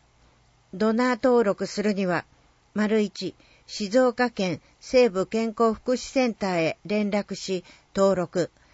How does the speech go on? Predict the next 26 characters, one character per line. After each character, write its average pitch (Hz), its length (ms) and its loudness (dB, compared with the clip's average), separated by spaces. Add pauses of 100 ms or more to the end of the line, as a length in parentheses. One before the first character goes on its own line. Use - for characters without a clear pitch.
(240)
丸 214 300 2
二、 214 240 -2 (460)
献 247 240 2
血 262 320 2
ル 247 200 4
ー 226 40 2
ム 202 100 0
や 175 260 0 (200)
市 - 200 -4
内 240 240 2
で 233 120 0
の 202 140 0
献 233 260 0
血 233 300 -2
の 226 140 2
際、 208 300 -2 (300)
採 240 320 -2
血 220 300 0
し 196 360 -4
登 190 240 4
録。 170 340 -4 (840)
問 247 200 4
い 247 80 4
合 240 60 0
わ 233 140 2
せ、 220 220 -2